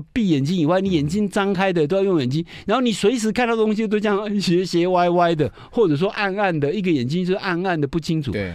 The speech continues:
Speaker 1: 很辛苦。
Speaker 2: 好，所以说这个强光是我们眼睛最危害的东西了，对不对？好，就，所以我们，为什么我们眼睛没有办法直视太阳？因为它这个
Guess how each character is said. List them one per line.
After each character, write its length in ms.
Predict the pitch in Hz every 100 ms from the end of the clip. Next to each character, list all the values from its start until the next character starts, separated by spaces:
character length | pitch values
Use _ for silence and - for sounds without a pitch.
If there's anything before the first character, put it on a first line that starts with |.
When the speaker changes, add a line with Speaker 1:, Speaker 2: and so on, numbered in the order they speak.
| 85
Speaker 1:
很 320 | - 123 104
辛 280 | - 135 123
苦。 240 | 113 76 -
Speaker 2:
好， 360 | - 92 78 - -
所 160 | -
以 80 | 214
说 340 | 175 180 175 175 190 -
这 120 | 196
个 80 | 160
强 260 | 143 131
光 240 | 160 156 165
是 680 | 165 143 131 123 120 113 107
我 120 | 113
们 140 | 107
眼 160 | 120 104
睛 300 | 110 131 135 - - _
最 180 | - 156
危 220 | 110 104
害 160 | 113 110
的 80 | 92
东 220 | 92 95
西 200 | - 90
了， 120 | 85
对 120 | 78
不 60 | 107
对？ 220 | 123 120
好， 180 | 123 131
就， 200 | 151 160
所 200 | 139 -
以 180 | 180 139 -
我 120 | 123
们， 160 | 123 143
为 120 | 196
什 120 | 151
么 80 | 123
我 60 | 120
们 220 | 117 131
眼 140 | 120
睛 160 | 98 135
没 100 | 131
有 80 | 113
办 200 | 127 113
法 180 | 101 82
直 220 | - 98
视 220 | - 110
太 180 | - 101
阳？ 240 | 82 67 67 -
因 120 | 160
为 60 |
它 160 | 156 156
这 100 |
个 80 | 156